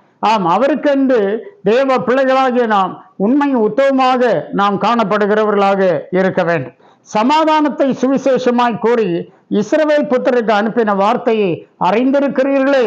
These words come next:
என்று சொல்லப்பட்டிருக்கிறது. சுவிசேஷத்தின் மூலமாக தேவன் நமக்கு வார்த்தையை அனுப்புகிறார்,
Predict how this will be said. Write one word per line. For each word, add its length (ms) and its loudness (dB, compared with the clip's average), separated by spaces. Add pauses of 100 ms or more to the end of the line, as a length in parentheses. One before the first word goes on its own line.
(240)
என்று 340 0
சொல்லப்பட்டிருக்கிறது. 720 -2 (400)
சுவிசேஷத்தின் 880 0
மூலமாக 520 2 (600)
தேவன் 380 2
நமக்கு 400 0
வார்த்தையை 600 0
அனுப்புகிறார், 600 -2